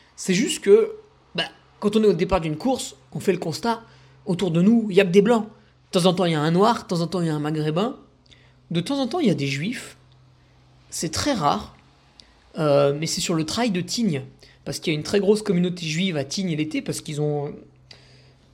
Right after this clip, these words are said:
un mois à se ressourcer en montagne, et puis voilà, bah, il y a une très grosse communauté qui est à Tignes.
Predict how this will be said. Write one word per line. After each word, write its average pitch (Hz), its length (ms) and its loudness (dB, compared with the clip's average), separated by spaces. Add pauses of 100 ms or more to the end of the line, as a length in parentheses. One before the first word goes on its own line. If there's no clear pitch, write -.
un 180 140 6
mois 180 420 2
à 160 80 0
se - 100 -10
ressourcer 170 400 -4
en 165 120 2
montagne, 180 420 0
et 160 60 -4
puis 147 260 -8
voilà, 151 220 -4
bah, 156 180 -2
il 156 60 -6
y - 20 -6
a - 60 -8
une - 40 -20
très - 140 -4
grosse 165 180 -2
communauté 170 340 -2
qui 175 120 -6
est - 20 -2
à 160 60 -4
Tignes. 233 340 -6